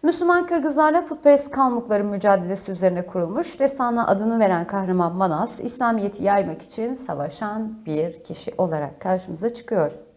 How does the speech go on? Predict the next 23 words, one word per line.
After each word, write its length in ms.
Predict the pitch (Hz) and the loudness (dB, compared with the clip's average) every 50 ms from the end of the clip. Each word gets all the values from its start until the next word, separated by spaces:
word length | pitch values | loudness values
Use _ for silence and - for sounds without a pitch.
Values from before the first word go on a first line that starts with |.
| _ _ _ _ - - - - - - - - _ - | _ _ _ _ -20 -20 -20 -20 -20 -20 -20 -20 _ -4
İkinci 420 | - 277 - 339 339 330 381 339 | -4 0 2 2 2 2 4 4
destanımız 680 | 320 277 269 - - 240 214 208 226 269 339 415 320 - | 6 6 6 6 6 6 6 6 6 2 0 0 -2 -2
Satuk 340 | - 277 269 - 277 254 - | -2 -2 -2 0 -2 -4 0
Buğra 320 | 214 233 233 226 220 - | 4 4 6 6 6 4
Han 220 | 202 180 170 165 147 | 4 2 2 2 2
Destanı. 560 | 151 151 151 - - 156 139 131 - 71 - - - - _ _ - - - - - _ - | 0 0 0 -2 0 2 2 2 2 -2 -8 -12 -14 -20 _ _ -20 -20 -20 -20 -18 _ 0
İlk 280 | - 415 403 415 403 311 | 2 2 2 2 2 0
Müslüman 440 | 294 294 302 302 294 294 294 302 | 0 0 2 2 2 2 2 2
Türk 240 | 294 294 285 285 - | 2 0 -4 -2 2
devleti 520 | 226 202 196 190 196 196 - 190 - - - - 196 | 2 2 4 4 2 0 -2 -6 -6 -6 -4 0 2
olan 380 | 190 190 214 254 302 330 320 | 6 8 8 8 8 6 2
Karahanlıların 720 | - 233 262 269 254 269 240 214 196 185 175 175 175 190 190 | -2 -2 -2 0 0 0 0 0 0 0 2 0 0 0 -2
hükümdarı 600 | 202 190 - 214 202 190 196 190 190 185 185 175 | -4 -6 -6 -4 0 2 4 4 4 4 4 2
olan 220 | 170 165 151 151 | 2 0 -2 -4
Satık 400 | 147 - - 226 220 208 - - | -6 -6 -8 -8 -8 -10 -12 -8
Buğra 300 | 160 160 156 143 147 - | -6 -4 -4 -4 -4 -4
Han'ın 280 | 196 208 214 233 294 294 | -4 -4 -4 -2 -2 -2
İslam'ı 440 | 269 277 277 - 220 180 151 - 175 | -4 -4 -6 -6 -8 -8 -6 -6 -4
yaymak 420 | 190 214 226 220 202 180 - - | -4 -2 -2 -2 -4 -6 -6 -6
uğruna 200 | 165 160 151 135 | -6 -6 -4 -4
yaptığı 360 | 156 190 202 196 - - 151 | -2 -2 -2 -2 -6 -10 -16
savaşlar 580 | - - 165 151 151 160 151 - - 262 294 294 - | -12 -8 -6 -4 -4 -4 -4 -2 0 0 2 4 4
anlatılmakta. 880 | 254 247 220 - - - 165 160 147 143 147 - - - 320 339 330 | 2 2 2 -2 -6 -8 -6 -6 -6 -6 -6 -4 -2 0 0 0 -2